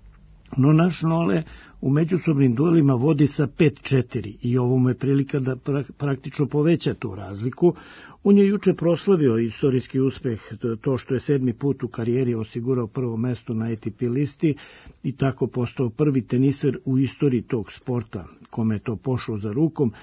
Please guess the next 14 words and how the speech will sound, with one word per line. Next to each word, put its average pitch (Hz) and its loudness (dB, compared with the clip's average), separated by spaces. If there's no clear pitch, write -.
čime 147 2
je 117 0
pretekao 120 -4
legendarnog 110 -4
Pita 113 -6
Samprasa. 110 -6
On 185 4
je 180 4
juče 170 2
upriličio 151 2
proslavu 123 -2
tog 107 -6
uspeha, 135 -2
podelio 120 0